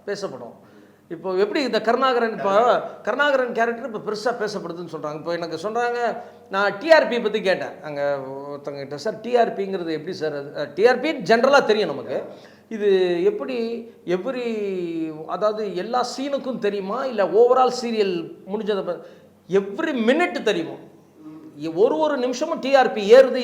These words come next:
இறங்குது, எந்த சீனுக்கு ஏறுது எந்த சீனுக்கு இறங்குதுங்கிறது தெரியுமா? அது அவங்க சொல்லி தான் எனக்கு தெரியும். So அதை வச்சு தான் அவங்க என்ன பண்றது, அந்த கேரக்டர்ஸை டெவலப் பண்ணுவாங்க.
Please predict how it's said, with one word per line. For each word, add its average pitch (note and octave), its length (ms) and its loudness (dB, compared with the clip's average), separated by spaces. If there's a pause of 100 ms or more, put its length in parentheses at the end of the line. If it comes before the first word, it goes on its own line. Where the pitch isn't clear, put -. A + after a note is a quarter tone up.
இறங்குது, A#3 440 0
எந்த D#4+ 320 4
சீனுக்கு C4 440 -4 (120)
ஏறுது C4 360 6 (280)
எந்த C#4 340 2
சீனுக்கு A3 400 2
இறங்குதுங்கிறது A#3+ 640 0
தெரியுமா? D#3 340 -4 (600)
அது F#3+ 140 0
அவங்க G3+ 180 4
சொல்லி B3 180 2
தான் B3 160 2
எனக்கு D#3+ 140 -4
தெரியும். E3 580 -10
So C#4 200 2
அதை G3+ 380 4
வச்சு C4+ 260 2
தான் E4 160 4
அவங்க C4 120 2
என்ன B3+ 300 0
பண்றது, G#3+ 200 -2
அந்த A#3 240 2
கேரக்டர்ஸை A#3+ 640 0
டெவலப் G3 320 0
பண்ணுவாங்க. B2 300 -10